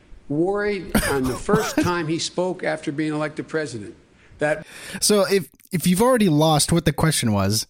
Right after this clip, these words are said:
Speaker 2: the question was, if it's not right for the president's son to sit on a foreign company, on the board of a foreign company,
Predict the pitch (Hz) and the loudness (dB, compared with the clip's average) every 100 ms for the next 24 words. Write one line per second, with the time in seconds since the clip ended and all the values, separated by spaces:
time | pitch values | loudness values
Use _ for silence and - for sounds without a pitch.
0 | _ - 165 233 208 - 208 175 160 123 | _ -2 0 2 2 2 4 4 4 2
1 | 127 - - - _ _ _ _ _ - | 0 -4 -12 -20 _ _ _ _ _ -2
2 | 170 185 170 170 170 202 185 180 170 147 | 0 0 2 4 4 2 2 2 2 2
3 | - - 143 - - 220 233 170 147 117 | 0 0 0 -2 0 2 2 2 0 0
4 | - - 113 98 107 - - 127 - 180 | 0 2 2 2 -2 -6 -6 -2 2 2
5 | 175 - 143 127 117 - 170 180 185 - | 0 0 0 2 0 0 0 2 0 0
6 | - 135 113 92 92 - _ _ _ _ | 0 0 0 -2 -4 -10 _ _ _ _
7 | _ _ _ _ _ _ - 139 139 127 | _ _ _ _ _ _ -2 0 2 4
8 | 180 185 160 135 160 151 143 151 131 110 | 4 4 2 0 0 2 2 0 0 0
9 | 104 | -2